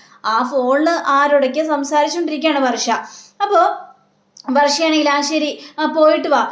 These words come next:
എന്ന് ഫോണിൽ കൂടി അയാളോട് പറയുന്നത് നമ്മുടെ രേവതി കേൾക്കുക. അപ്പൊ രേവതി വിചാരിച്ചത് രേവതിയോടാണ് പറയുന്നതെന്ന്. അങ്ങനെ രേവതി, "ആ ശരി വർഷേ, ഞാൻ പോയിട്ട് വരാം" എന്നും പറഞ്ഞുകൊണ്ട് രേവതി അവിടെ നിന്ന് ഇറങ്ങി പോവാണ്. അപ്പൊ വർഷയാണെങ്കിൽ ഒന്നും അറിയാത്ത രീതിയിൽ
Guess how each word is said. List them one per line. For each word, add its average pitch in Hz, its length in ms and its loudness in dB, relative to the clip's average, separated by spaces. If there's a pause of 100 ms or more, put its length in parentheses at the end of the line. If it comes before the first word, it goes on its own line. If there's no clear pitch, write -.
(180)
എന്ന് 277 580 0
ഫോണിൽ 294 440 4
കൂടി 302 220 -2
അയാളോട് 294 680 0
പറയുന്നത് 254 540 0
നമ്മുടെ 254 680 -2
രേവതി 262 420 0
കേൾക്കുക. 254 360 2
അപ്പൊ 220 160 -2
രേവതി 247 380 0
വിചാരിച്ചത് 320 760 0 (320)
രേവതിയോടാണ് 370 920 2
പറയുന്നതെന്ന്. 311 640 -2 (380)
അങ്ങനെ 339 300 2
രേവതി, 294 400 4
"ആ 285 200 0
ശരി 294 280 -2
വർഷേ, 285 340 0
ഞാൻ 269 220 -2
പോയിട്ട് 269 340 2
വരാം" 269 320 0
എന്നും 262 280 -2
പറഞ്ഞുകൊണ്ട് 233 640 -2 (300)
രേവതി 370 380 2
അവിടെ 269 220 4
നിന്ന് 254 240 0
ഇറങ്ങി 277 280 0
പോവാണ്. 277 840 0
അപ്പൊ 240 140 -4
വർഷയാണെങ്കിൽ 269 640 0
ഒന്നും 311 260 2
അറിയാത്ത 247 260 2
രീതിയിൽ 214 420 -8